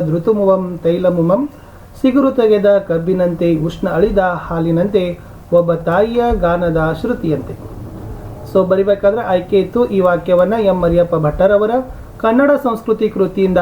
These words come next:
ಆಯ್ದ ನಮ್ಮ ಭಾಷೆ ಎಂಬ ಗದ್ಯ ಭಾಗದಿಂದ ಆರಿಸಲಾಗಿದೆ ಅಂತಾನೆ ಬರೀರಿ. ವ್ಯಾಘ್ರಗೀತೆಯಲ್ಲಿ ಖಂಡವಿದಕೋ ಮಾಂಸವಿದಕೋ ಗುಂಡಿಗೆಯ ಬಿಸಿ ರಕ್ತವಿದಕೋ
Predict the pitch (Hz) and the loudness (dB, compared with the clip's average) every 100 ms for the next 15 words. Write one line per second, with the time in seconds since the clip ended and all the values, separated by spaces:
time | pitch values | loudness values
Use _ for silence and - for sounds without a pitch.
0 | 175 175 185 202 208 - 165 175 190 170 | 2 0 2 2 2 -2 -2 0 0 0
1 | 165 214 247 254 226 202 175 170 175 170 | -2 -2 0 0 0 0 0 0 0 0
2 | 170 165 165 170 165 170 165 170 160 156 | 0 0 -2 -2 -2 -2 0 0 0 0
3 | 160 160 156 214 214 156 143 - - - | 0 0 2 2 2 -2 -4 -8 -18 -20
4 | - - - - - 226 254 302 254 247 | -20 -20 -20 -12 -2 0 2 0 -2 0
5 | 214 233 233 214 - 262 262 247 226 220 | 2 2 2 0 0 0 2 2 2 0
6 | 214 214 208 185 196 208 202 190 180 190 | 2 2 4 2 0 2 0 0 0 0
7 | 185 156 190 202 190 185 180 175 185 170 | -2 0 0 0 0 0 0 0 0 0
8 | 156 165 156 165 226 196 190 | 0 0 0 0 2 2 -2